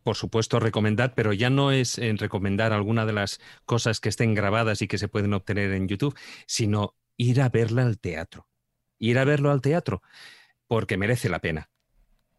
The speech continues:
Y, y bueno, igual hasta tenéis la sorpresa y coincidimos. Eh, <laughs> precisamente la estaré representando. Pero aparte de eso, mira, eh, a mí me gustaría, fíjate, ya sé que la pregunta era por el tema del miedo,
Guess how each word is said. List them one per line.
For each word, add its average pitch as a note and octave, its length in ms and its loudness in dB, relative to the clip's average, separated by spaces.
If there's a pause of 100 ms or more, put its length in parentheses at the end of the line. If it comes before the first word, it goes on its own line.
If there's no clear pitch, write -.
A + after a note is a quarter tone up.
(380)
Y, G2 960 0
y G2+ 80 -8
bueno, G2+ 240 0
igual G#2 300 0
hasta F2+ 760 0 (120)
tenéis G#2 300 -2
la G#2+ 100 2
sorpresa A2+ 440 0
y B2 60 2
coincidimos. E2 840 -4 (680)
Eh, A#2 480 2 (300)
<laughs> - 1080 -2
precisamente C3 640 2
la A2 100 2
estaré A#2 300 2
representando. A#2+ 720 0 (300)
Pero B2 200 4
aparte D#3 360 2
de D#3+ 80 4
eso, E3+ 240 0 (200)
mira, A2 260 2
eh, A2+ 220 2
a B2+ 80 2
mí C3+ 260 4
me F3+ 120 2
gustaría, D#3 580 0 (360)
fíjate, G2 680 0
ya A#2 140 0
sé B2+ 140 0
que C3 80 -2
la B2 120 2
pregunta A#2 360 0
era A#2 120 0
por G2+ 180 -2
el F2+ 100 -2
tema G#2+ 240 0
del G2 160 -2
miedo, G#2 340 -2